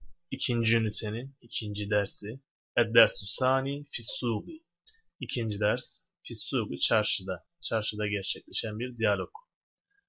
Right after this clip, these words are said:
Temhid hazırlık. Üzkür ma tufazziluhu minel huzarati, minel huzari vel fevaki. Huzar sebzeler demek, fevakih meyveler demek.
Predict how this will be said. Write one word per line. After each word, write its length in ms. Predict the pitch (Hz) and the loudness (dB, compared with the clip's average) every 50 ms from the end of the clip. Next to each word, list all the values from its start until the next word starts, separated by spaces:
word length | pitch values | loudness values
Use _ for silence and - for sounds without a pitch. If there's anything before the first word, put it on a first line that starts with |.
| _ _ _ _ _ _ _ | _ _ _ _ _ _ _
Temhid 500 | - - 131 123 120 117 123 135 135 131 131 | -6 -4 -4 -2 -2 -2 -2 -2 -2 -2 -2
hazırlık. 520 | 127 117 110 110 98 98 113 139 139 - _ _ _ _ _ _ _ _ _ _ _ _ _ _ _ | -2 -2 -2 -2 -2 -2 -2 -4 -4 -6 _ _ _ _ _ _ _ _ _ _ _ _ _ _ _
Üzkür 680 | 143 151 151 147 - - - 143 139 139 135 135 - - | 0 0 0 -2 -4 0 4 6 6 6 4 2 -2 -6
ma 460 | 127 127 123 123 123 123 123 120 123 - - | -6 2 6 8 8 10 8 8 4 0 -6
tufazziluhu 1300 | 120 113 - - 139 143 143 135 123 113 113 135 147 139 117 113 110 104 113 127 120 113 110 110 110 113 | -8 -6 -2 2 2 2 2 2 0 0 2 4 4 4 4 2 0 0 2 2 2 2 2 0 -2 -2
minel 360 | 117 123 123 117 113 110 107 101 - - | -4 -4 -2 0 0 0 0 -2 -4 -6
huzarati, 1120 | 117 107 104 98 113 113 117 117 117 117 117 110 104 101 101 98 - - 117 123 135 139 143 _ _ _ _ | -6 -6 0 4 6 8 8 10 8 8 6 6 4 2 -2 -2 -4 -4 -4 -4 -4 -6 -10 _ _ _ _
minel 280 | 110 110 113 110 110 110 - - | -8 -2 -2 0 0 -2 -4 -8
huzari 680 | - 110 104 98 113 113 110 104 98 95 104 123 135 147 170 _ - | -8 -8 -4 2 4 6 6 6 4 2 -2 -4 -6 -8 -10 _ -4
vel 180 | 110 110 110 110 - | -2 -2 -2 -2 -2
fevaki. 600 | 113 107 104 107 107 104 - - - 98 95 - _ _ _ _ - - _ _ _ _ _ _ _ _ _ - - _ - - | 0 2 4 4 4 4 2 -4 -8 -10 -12 -16 _ _ _ _ -20 -20 _ _ _ _ _ _ _ _ _ -20 -20 _ -12 -10
Huzar 380 | - 123 127 156 156 160 160 151 143 - - | -6 0 6 8 10 10 10 8 4 -2 -6
sebzeler 800 | - - - - 139 127 120 117 120 131 131 131 131 120 104 95 | -6 -4 0 2 2 2 2 6 8 10 10 10 10 8 8 4
demek, 520 | 92 92 95 101 135 143 - - - - _ _ _ _ | -2 -4 -6 -8 -10 -10 -12 -14 -16 -16 _ _ _ _
fevakih 560 | - - 127 120 117 113 107 - - 123 113 107 | 0 4 6 6 8 6 6 4 -2 -6 -6 -4
meyveler 600 | 110 107 107 107 107 107 107 104 104 101 98 87 | -4 -2 0 2 4 4 6 6 4 4 2 0
demek. 320 | 87 85 90 104 127 139 | -4 -8 -6 -8 -10 -10